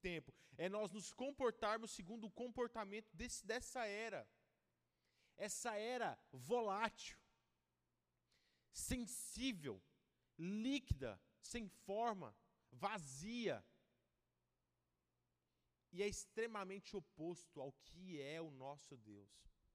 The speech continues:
Nosso Deus exige dos seus filhos relacionamento duradouro. Em um tempo onde as pessoas vão lá e cancelam porque alguém falou alguma coisa que não agradou,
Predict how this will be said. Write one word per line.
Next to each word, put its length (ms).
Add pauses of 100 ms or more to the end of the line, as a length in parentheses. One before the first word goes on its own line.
(1300)
Nosso 400
Deus 300
exige 360
dos 160
seus 280
filhos 260
relacionamento 760
duradouro. 800 (760)
Em 100
um 100
tempo 520
onde 120
as 140
pessoas 420
vão 220
lá 300 (240)
e 100
cancelam 680
porque 260
alguém 340
falou 320
alguma 240
coisa 240
que 100
não 120
agradou, 600